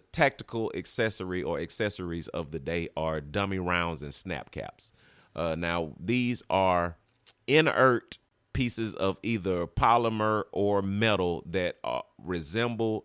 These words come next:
and they have the exact same dimensions of a cartridge of the caliber gun that you are firing. Now, uh, the difference is a dummy round is not made for live fire.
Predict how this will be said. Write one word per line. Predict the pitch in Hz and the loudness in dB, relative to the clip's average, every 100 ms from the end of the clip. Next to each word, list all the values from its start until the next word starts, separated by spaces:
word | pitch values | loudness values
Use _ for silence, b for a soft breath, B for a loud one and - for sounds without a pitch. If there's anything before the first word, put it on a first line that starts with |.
| - | -4
and | 90 90 | -4 -2
they | 90 90 | -2 0
have | 98 92 | 0 -2
the | 87 - | -4 -6
exact | 82 69 73 110 - - | -6 -6 0 0 0 -6
same | 110 101 95 | -4 -2 -4
dimensions | 87 87 90 104 95 85 82 82 - | -4 -4 -2 -2 -2 -6 -6 -8 -8
of | - 87 82 78 - | -4 -2 -2 -4 -6
a | - 80 | -6 -6
cartridge | - 104 78 69 58 53 - b b _ | -4 0 0 -2 -10 -14 -18 b b _
of | 85 78 | -4 -4
the | 80 | -6
caliber | - 95 95 92 90 | 0 0 0 -2 -4
gun | 80 92 85 | -4 -4 -4
that | 85 - | -6 -6
you | 87 67 | -4 -4
are | 78 | -4
firing. | - 76 65 50 - b b b b b | -2 -2 -2 -8 -16 b b b b b
Now, | 92 98 85 67 69 _ _ 85 | -2 0 0 -2 -8 _ _ -4
uh, | 85 | -4
the | 80 80 | -2 -6
difference | 76 147 175 131 98 - | 0 2 2 0 -4 -2
is | 92 87 85 85 - | 0 2 0 -2 -4
a | 85 | -6
dummy | 71 76 151 175 139 | -4 0 0 2 0
round | 98 82 71 67 69 95 147 170 _ _ _ _ _ _ _ _ | 0 -2 -2 -4 -6 -8 -8 -12 _ _ _ _ _ _ _ _
is | 101 101 98 | -2 0 0
not | 98 104 104 - | 2 4 4 2
made | 85 98 101 95 | -2 0 0 -2
for | 98 95 | -2 -2
live | 85 85 85 82 - | 2 4 4 2 0
fire. | 98 78 55 | 2 2 0